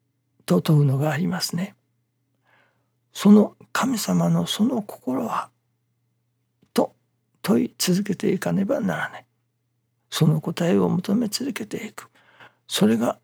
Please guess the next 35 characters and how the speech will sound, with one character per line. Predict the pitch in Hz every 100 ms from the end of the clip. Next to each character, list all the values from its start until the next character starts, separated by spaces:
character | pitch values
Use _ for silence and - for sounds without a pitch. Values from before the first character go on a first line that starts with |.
| -
信 | - 180 139
心 | 156 147
の | 151
一 | - 190
つ | - 165
の | 156 - _ -
精 | - 151
進、 | 127 - 208 - _ _ _ _ _ _ _ _ -
努 | 170
力 | - - - - -
で | 185
も | 240 - _ _
稽 | - 143
古 | -
で | 156
も | 156 -
あ | 170
ろ | 196
う | 208
と | -
思 | -
い | -
ま | -
す | - -
ね。 | 190 - _ _ _ _ _ _ _ _ _ _ _ _ _ _ _ _ _ _ _ - - - _ -
と | -
て | - 208
も | 220 - _ _ _ _
神 | - 156
様 | - - - - _ _ _ _ _ _ -
の | 196 - _ _ _
そ | - -
の | 226 233
心 | 208 - - 101 -
は | -